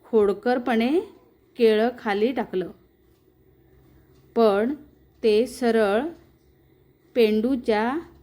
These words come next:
चोचीत न पडता त्याच्या डोक्यावर पडले. बघितलं केवढा खट्याळ आहे चिंपू माकड. पेंडू पोपट रागावून म्हणाला,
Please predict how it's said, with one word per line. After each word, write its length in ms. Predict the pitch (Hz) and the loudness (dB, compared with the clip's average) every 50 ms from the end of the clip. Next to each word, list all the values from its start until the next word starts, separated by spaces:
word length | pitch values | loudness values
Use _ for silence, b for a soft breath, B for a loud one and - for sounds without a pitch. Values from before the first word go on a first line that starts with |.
| _ _ _ _ _ - | _ _ _ _ _ 2
चोचीत 500 | 254 226 214 208 - - - 269 294 285 - - - | 2 2 2 2 -2 -6 -6 -6 -6 -6 -8 -10 -4
न 240 | 233 226 226 240 262 | -2 -2 0 0 -2
पडता 680 | - - 254 208 196 - - 202 202 214 240 277 320 302 - - - - _ - - - | -2 -2 -4 -4 -4 -4 -4 -4 -4 -4 -4 -6 -8 -10 -14 -20 -20 -20 _ -14 -8 -6
त्याच्या 580 | 208 196 196 - 277 254 233 208 208 226 302 311 - - - - - - - - - - - - - - - - - - - - - - - - - - - - - - - - - - 196 196 | -4 -4 -4 -2 -2 -2 0 0 -2 -4 -4 -6 -10 -16 -20 -20 -20 -20 -20 -20 -20 -20 -20 -20 -20 -20 -20 -20 -20 -20 -20 -20 -20 -20 -20 -20 -20 -20 -20 -20 -20 -20 -20 -20 -20 -16 0 2
डोक्यावर 640 | 220 220 214 220 - 220 208 208 220 233 262 330 | 4 4 4 0 -2 -2 0 2 0 0 0 -2
पडले. 460 | - - 262 220 196 185 185 175 - - - - - - - - _ _ _ _ _ - - - - - _ _ _ _ _ - - - - - - - - - - - - - _ - - - - - - - - - - - 226 | -4 -2 -2 -2 0 -2 -4 -6 -8 -12 -16 -20 -20 -20 -20 -20 _ _ _ _ _ -20 -20 -20 -20 -20 _ _ _ _ _ -20 -20 -20 -20 -20 -20 -20 -20 -20 -20 -20 -20 -20 _ -20 -20 -20 -20 -20 -20 -20 -20 -20 -18 -12 -6
बघितलं 440 | 196 196 190 190 208 208 220 240 233 | -4 -4 -2 -4 -4 0 2 0 2
केवढा 360 | 233 254 240 233 233 233 240 240 - | 4 4 4 4 4 4 0 -2 -6
खट्याळ 380 | - 233 214 - 233 226 226 | -10 -10 -8 -2 0 2 2
आहे 540 | 226 233 233 240 247 254 269 302 349 349 320 | 4 2 2 2 2 2 2 2 0 -2 -6
चिंपू 640 | - - - - - 247 233 226 214 220 - 226 233 | -8 -14 -20 -12 -6 -4 -2 -2 -2 -4 -4 -2 0
माकड. 540 | 233 226 220 220 220 254 294 339 320 269 285 277 - - b b b b b b b b _ - | 0 0 0 0 2 2 4 4 4 2 -2 -8 -12 -20 b b b b b b b b _ -2
पेंडू 460 | 233 214 208 208 214 202 233 254 294 | 0 0 0 -2 -2 -2 -2 -2 -2
पोपट 540 | - - 226 208 196 202 - 220 226 254 254 254 - - _ _ _ | -4 -2 -2 -2 -2 -2 0 0 2 2 0 -4 -10 -20 _ _ _
रागावून 720 | 208 208 208 208 202 196 214 208 202 208 226 262 330 427 440 | 0 2 2 2 2 2 2 2 2 2 2 2 0 -2 -4
म्हणाला, 720 | 381 247 214 208 202 202 196 196 196 202 196 185 175 175 | -6 -6 -4 -2 2 2 2 2 2 2 0 0 -2 -4